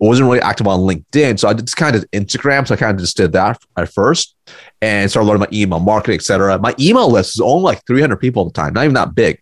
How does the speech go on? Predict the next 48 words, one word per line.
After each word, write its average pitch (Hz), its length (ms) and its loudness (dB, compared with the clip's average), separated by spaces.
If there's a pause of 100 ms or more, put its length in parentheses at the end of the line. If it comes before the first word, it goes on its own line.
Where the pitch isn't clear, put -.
(420)
And 104 320 0 (360)
just - 200 -2
started, 127 360 0 (240)
I'm - 100 -20 (580)
like, 101 140 -2
"That's 113 140 -2
pretty 101 220 2
neat." 131 160 2
So - 60 0
I - 20 -2
started 110 200 2
learning 107 160 2
about 90 180 -2
this. 120 200 2
I'm 104 80 -2
like, 92 100 -4
"Okay, 90 180 -8
you 82 60 -2
know 92 100 0
what? 101 220 -2
That 107 100 -2
actually 135 220 -4
was 90 80 -6
pretty 95 180 0
neat." 127 240 -2 (220)
So 104 580 2 (420)
I 139 80 -2
could 143 140 0
use 127 340 4
this 98 220 0 (100)
as 110 400 0
a 101 100 0 (140)
platform 131 640 0
now 85 320 -2 (280)
to 123 100 0
serve 101 440 0
more 113 380 4
people 120 320 0
across 104 340 -2
the 147 80 2
world 85 400 0 (320)
and 120 140 0
potentially 123 500 2
just 98 160 -2
have 107 140 0
a 90 80 2
way 92 500 2
bigger 90 460 -2